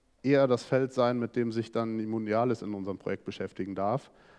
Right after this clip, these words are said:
Äh, kenne ich mich jetzt persönlich auch nicht so in der Tiefe aus. Ähm, aber das, äh, aber diese, diese Copernicus-Daten betrifft das Metadatenproblem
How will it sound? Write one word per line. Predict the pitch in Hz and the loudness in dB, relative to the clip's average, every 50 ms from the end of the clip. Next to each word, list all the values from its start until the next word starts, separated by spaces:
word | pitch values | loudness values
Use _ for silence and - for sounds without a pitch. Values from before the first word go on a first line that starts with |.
| - _ _ _ _ | -20 _ _ _ _
Äh, | 98 104 107 107 104 107 | -6 -4 -2 -2 -4 -2
kenne | - 131 135 139 | 0 0 0 0
ich | 127 - | 0 -2
mich | 123 117 - - | -4 -4 -2 -2
jetzt | 120 113 - | -2 -2 -2
persönlich | - 120 113 113 123 127 127 123 - - | 0 0 0 2 2 0 0 -2 -4 -6
auch | 110 - - | -8 -6 -6
nicht | 123 117 - | -6 -8 -6
so | - 120 123 120 107 | -4 -2 -2 -2 -2
in | 101 113 | -2 -4
der | 110 104 | -4 -4
Tiefe | - - 117 113 - - | -4 -4 -4 -4 -2 -2
aus. | - 113 131 156 165 - - - - - - - - - - - - _ _ _ _ _ - | 0 2 2 2 2 0 -6 -18 -20 -20 -20 -20 -20 -20 -20 -20 -20 _ _ _ _ _ -2
Ähm, | 120 117 117 117 117 110 113 - - - - _ _ - _ - | 0 2 2 2 2 0 -2 -6 -10 -16 -20 _ _ -20 _ 2
aber | 123 120 127 120 | 4 6 6 6
das, | 110 123 123 - - - - - - | 6 4 2 0 -2 -8 -18 -10 -2
äh, | 117 | 2
aber | 120 117 113 117 104 82 110 110 107 | 2 4 4 4 2 2 2 0 0
diese, | 107 117 110 107 110 107 107 104 | 0 -2 -2 0 0 0 0 0
diese | 107 107 107 | 0 -2 -2
Copernicus-Daten | - - 104 - 127 135 139 131 - 131 - - - - 123 123 120 120 - 131 117 | -4 -4 0 2 4 4 4 2 -2 -4 -6 -8 -12 -6 -2 2 2 2 2 0 -2
betrifft | 110 - - 131 - - | -4 -2 -4 -4 -4 -4
das | 120 104 - | -6 -6 -4
Metadatenproblem | 107 110 113 123 117 110 117 117 - 123 110 - 110 95 107 107 110 110 110 110 110 | -2 0 2 2 4 4 4 2 0 0 -4 -6 -6 -4 -2 -2 -2 -2 -4 -6 -8